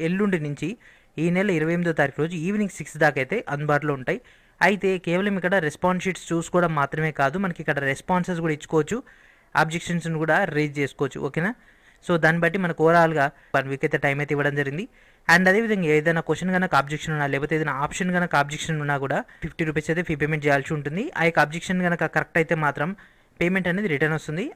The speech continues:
అబ్జెక్షన్ కనుక రాంగ్ అయితే మాత్రం పేమెంట్ అనేది రిటర్న్ రాదు. ఓకేనా? So this is the main important point. అదేవిధంగా అబ్జెక్షన్స్ రైజ్ చేసుకోవడానికి మనకి ఇక్కడ కొంత ప్రొసీజర్ అయితే ఇవ్వడం జరిగింది. Already లింక్ కూడా మనకైతే ఇష్యూ చేస్తారు. మన యొక్క వెబ్‌సైట్ లింక్ రాలేదు కానీ అఫీషియల్‌గా other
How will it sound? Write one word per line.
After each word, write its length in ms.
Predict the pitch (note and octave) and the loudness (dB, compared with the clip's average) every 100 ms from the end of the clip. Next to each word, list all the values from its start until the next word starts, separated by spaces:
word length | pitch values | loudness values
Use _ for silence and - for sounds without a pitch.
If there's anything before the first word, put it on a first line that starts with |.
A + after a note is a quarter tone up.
| D#3 | -8
అబ్జెక్షన్ 340 | E3 G3+ G#3 G3+ | -6 -2 0 2
కనుక 200 | F#3+ F#3+ D#3 | 0 4 4
రాంగ్ 200 | D#3 E3 | 4 4
అయితే 120 | D#3 D#3 | 0 0
మాత్రం 180 | F#3+ G#3+ | -2 0
పేమెంట్ 300 | F#3+ E3 D#3 D3+ | 0 -2 0 -2
అనేది 220 | D#3 G3+ D#3 | -2 -4 -2
రిటర్న్ 260 | D3+ D3 | 0 0
రాదు. 200 | B2 B2 B2+ _ _ _ _ C#3+ | 0 -2 -6 _ _ _ _ -4
ఓకేనా? 220 | C#3+ F3+ C#4+ - | 0 0 -2 -8
So 60 | - D3 | -2 -2
this 120 | C#3+ E3 | -2 -4
is 60 | D#3 | 0
the 60 | F3 | 0
main 140 | D#3+ E3 | 0 -2
important 360 | C#3 D3 C#3+ C#3 | -2 0 0 0
point. 160 | E3+ A#3 D#3 | -2 -2 -2
అదేవిధంగా 420 | E3+ G3 E3+ D3 B2 - D#3 | -2 0 0 0 -4 -4 -4
అబ్జెక్షన్స్ 420 | E3+ G3 G3+ F3+ | -2 -2 -2 0
రైజ్ 140 | E3+ E3 | 0 0
చేసుకోవడానికి 380 | E3+ - E3 F#3+ | -4 0 0 2
మనకి 160 | F3+ E3+ | 0 -2
ఇక్కడ 140 | E3 D#3+ D#3 | 0 0 0
కొంత 140 | E3 F3+ | -2 -2
ప్రొసీజర్ 340 | D3+ D3 D#3 D3+ | -4 0 2 2
అయితే 100 | D3 | 2
ఇవ్వడం 180 | D3 D3 | 0 0
జరిగింది. 240 | D3 C#3 G#3 - - - | -2 -4 -8 -10 -10 -4
Already 220 | E3+ E3+ D#3+ | -2 -2 -2
లింక్ 160 | E3 E3 | -2 0
కూడా 100 | E3 | 0
మనకైతే 240 | D#3 D3+ D#3 | 0 -4 -6
ఇష్యూ 120 | - D#3 | -6 -2
చేస్తారు. 340 | D3+ - D3+ G3+ F3+ | -2 0 0 0 0
మన 60 | D#3+ | -2
యొక్క 100 | D3+ D3 | -2 -2
వెబ్‌సైట్ 280 | C#3+ E3+ D#3+ | -2 -4 -2
లింక్ 120 | D#3 C#3+ | 0 2
రాలేదు 240 | C#3+ D3 C#3+ | 2 0 -2
కానీ 160 | F#3 - _ _ _ _ - D3 | -2 -6 _ _ _ _ -2 0
అఫీషియల్‌గా 420 | F3+ G3+ G3 F3+ | 0 0 2 4
other 140 | D#3+ | 4